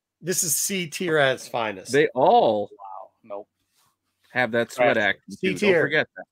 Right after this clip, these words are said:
Speaker 1: C tier. You just, you are just a rock ha-, I don't know why you
Speaker 3: No, I
Speaker 1: the,
Speaker 3: don't like
Speaker 1: the
Speaker 3: these
Speaker 1: Rock
Speaker 3: figures.
Speaker 1: steal your girl or something? I don't know.
Speaker 3: Nope.
Speaker 2: Yeah, no,
Speaker 1: But
Speaker 2: this isn't
Speaker 3: My
Speaker 2: about
Speaker 3: girl
Speaker 2: the
Speaker 3: just
Speaker 2: Rock. But
Speaker 3: died.
Speaker 2: out of these figures, I will say this one is better.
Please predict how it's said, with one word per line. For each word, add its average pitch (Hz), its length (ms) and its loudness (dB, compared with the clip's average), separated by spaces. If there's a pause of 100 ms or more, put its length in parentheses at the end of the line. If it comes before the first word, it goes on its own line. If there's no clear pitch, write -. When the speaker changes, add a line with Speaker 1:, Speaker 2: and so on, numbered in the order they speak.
Speaker 1:
C 151 220 -14
tier. - 200 -10
You 170 140 -10
just, 240 320 -6
you 233 300 -8
are 170 160 4
just 147 320 -8
a 131 100 -8
rock 131 400 0
ha-, 151 160 -10
I 156 80 -2
don't 311 160 -6
know 185 120 -4
why 127 320 -2
you 139 120 -4
Speaker 3:
No, 190 400 6
I 151 80 6
Speaker 1:
the, 196 60 6
Speaker 3:
don't 214 140 4
like 190 140 4
Speaker 1:
the 196 140 6
Speaker 3:
these 185 100 6
Speaker 1:
Rock 208 260 10
Speaker 3:
figures. 131 160 0
Speaker 1:
steal 214 220 4
your 190 200 4
girl 170 320 2
or 185 80 0
something? 196 340 -4
I 156 220 -4
don't 151 160 -4
know. 104 320 -4 (200)
Speaker 3:
Nope. 123 140 -2
Speaker 2:
Yeah, 180 80 8
no, 147 140 4
Speaker 1:
But 143 60 4
Speaker 2:
this 175 180 0
isn't 247 80 -6
Speaker 3:
My - 60 2
Speaker 2:
about 185 100 4
Speaker 3:
girl 143 180 8
Speaker 2:
the 135 60 -2
Speaker 3:
just 147 40 4 (100)
Speaker 2:
Rock. - 40 -8
But 151 80 6
Speaker 3:
died. 135 220 8
Speaker 2:
out 202 100 8
of 226 60 4
these 220 180 -2 (100)
figures, 214 380 0 (160)
I 143 140 6
will 156 160 4
say 127 160 -4
this 143 160 -2
one 165 100 0
is 127 100 -2
better. 107 340 -2